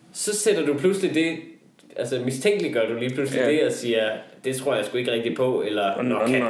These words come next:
Speaker 1: du det?"
Speaker 2: Ja.
Speaker 1: Fordi jeg kender dig jo ikke, og sådan noget. Det, det er kun uhøfligt.
Speaker 2: Ja, ja.
Speaker 1: Og jeg vil aldrig gøre det med nogen selv. Sådan, "Jeg er bager, kan du leve af det?" Fordi jeg har oplevet mange lortebager.
Speaker 2: <laughs>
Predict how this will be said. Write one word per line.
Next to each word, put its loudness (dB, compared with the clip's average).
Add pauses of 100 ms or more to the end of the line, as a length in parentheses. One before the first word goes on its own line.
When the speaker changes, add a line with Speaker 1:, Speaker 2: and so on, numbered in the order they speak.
Speaker 1:
du 4
det?" 4 (200)
Speaker 2:
Ja. 2
Speaker 1:
Fordi -4
jeg 0
kender 4
dig 4
jo 2
ikke, 0
og 0
sådan -6
noget. 0 (540)
Det, 0 (120)
det 0
er -2
kun 0
uhøfligt. 0
Speaker 2:
Ja, 2
ja. 0 (600)
Speaker 1:
Og 2
jeg 4
vil 0
aldrig 0
gøre 4
det 2
med 2
nogen 2
selv. 0
Sådan, -4
"Jeg 2
er -4
bager, 2
kan -2
du 2
leve 2
af 0
det?" 0 (580)
Fordi -4 (600)
jeg 0
har 0
oplevet 2
mange 2
lortebager. 0 (380)
Speaker 2:
<laughs> -6